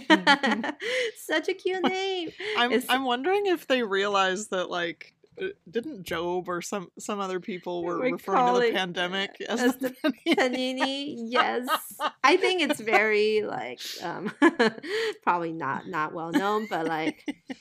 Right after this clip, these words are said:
Speaker 1: <laughs>
Speaker 2: it's beautiful. And so, um, I love the Ukrainian flowers version of the Anima-, Anytime Till Panini, not because of current events, but just because that's, like, a really pretty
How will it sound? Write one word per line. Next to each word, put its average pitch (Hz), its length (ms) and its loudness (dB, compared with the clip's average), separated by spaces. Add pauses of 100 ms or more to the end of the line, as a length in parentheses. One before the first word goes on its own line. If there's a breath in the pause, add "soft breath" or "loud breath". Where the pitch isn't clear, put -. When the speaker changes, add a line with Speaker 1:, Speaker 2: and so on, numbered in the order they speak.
Speaker 1:
<laughs> - 400 -16
Speaker 2:
it's 208 220 -4
beautiful. 254 680 -4
And 196 320 -6
so, 185 560 -6 (420 soft breath)
um, 180 420 -6 (1080)
I 196 460 -2 (180)
love 196 560 -2 (720)
the 175 480 -6 (460)
Ukrainian 190 960 -8 (120)
flowers 180 600 -6
version 190 520 -8
of 180 140 -12
the - 80 -10
Anima-, 175 480 -8 (160)
Anytime 185 540 -8
Till 170 220 -8
Panini, 180 640 -6 (460 loud breath)
not 208 180 2
because 330 280 2
of 220 80 -6
current 220 240 0
events, 185 280 -4
but 180 180 -14
just 190 180 -12
because 214 240 -10
that's, 165 240 -8
like, 160 160 -12
a 156 60 -8
really 165 260 -10
pretty 160 480 -8